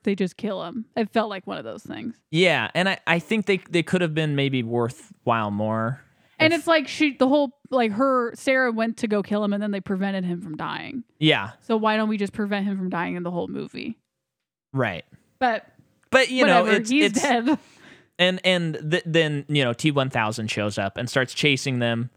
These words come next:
Speaker 2: They b-, they really blew up that building, by the way.
Speaker 1: What building was that?
Speaker 2: The Cyberdyne building.
Speaker 1: Yeah, but, like, did they
Speaker 2: Oh.
Speaker 1: build it?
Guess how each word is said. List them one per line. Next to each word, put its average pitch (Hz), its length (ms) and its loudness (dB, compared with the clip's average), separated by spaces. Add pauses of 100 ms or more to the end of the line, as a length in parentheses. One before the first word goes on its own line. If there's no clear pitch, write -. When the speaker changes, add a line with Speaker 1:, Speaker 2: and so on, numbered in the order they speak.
(100)
Speaker 2:
They 160 140 4
b-, 147 240 -4
they 160 200 2
really 147 360 2
blew 123 260 0
up 113 140 -2
that 104 180 -2
building, 104 340 -2
by 156 140 0
the 175 80 -4
way. 185 240 -2 (320)
Speaker 1:
What 214 260 -6 (180)
building 311 300 -2
was 202 160 -8
that? - 240 -12 (540)
Speaker 2:
The 147 80 2
Cyberdyne 139 560 0
building. 160 340 -2
Speaker 1:
Yeah, 349 140 -2
but, 226 160 -2
like, 208 220 -4
did 196 160 -4
they 185 120 -4
Speaker 2:
Oh. 208 100 6
Speaker 1:
build 190 140 -2
it? 320 200 -6